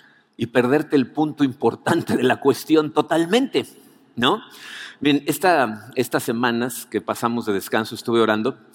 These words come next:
pidiéndole a Dios, eh, dirección en lo que quería que estudiáramos,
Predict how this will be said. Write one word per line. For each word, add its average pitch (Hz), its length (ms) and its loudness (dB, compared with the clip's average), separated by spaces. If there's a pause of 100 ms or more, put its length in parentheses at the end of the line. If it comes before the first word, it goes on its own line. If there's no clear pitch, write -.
(400)
pidiéndole 127 400 2
a 110 40 0
Dios, 117 460 -2
eh, 101 440 0
dirección 120 640 2
en 127 120 -2
lo 110 100 0
que - 80 -8
quería 120 280 2
que - 60 -16
estudiáramos, 113 680 -2